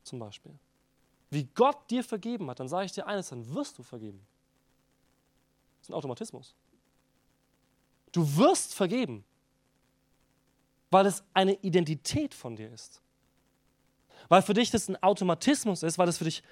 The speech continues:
völlig klar und nicht hinterfragbar ist. So krass hat Gott mir vergeben. Auf jeden Fall vergebe ich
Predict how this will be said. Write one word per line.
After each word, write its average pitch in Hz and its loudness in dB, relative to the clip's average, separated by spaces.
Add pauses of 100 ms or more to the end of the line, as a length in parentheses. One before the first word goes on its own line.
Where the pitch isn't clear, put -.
(240)
völlig - 6
klar 233 2
und 196 4
nicht 220 0
hinterfragbar 220 -2
ist. - -14 (1200)
So 214 6
krass - 2
hat 190 0
Gott 226 0
mir 226 2
vergeben. 185 -6 (1600)
Auf 123 -6
jeden 185 0
Fall 226 -2
vergebe 104 -12
ich - -20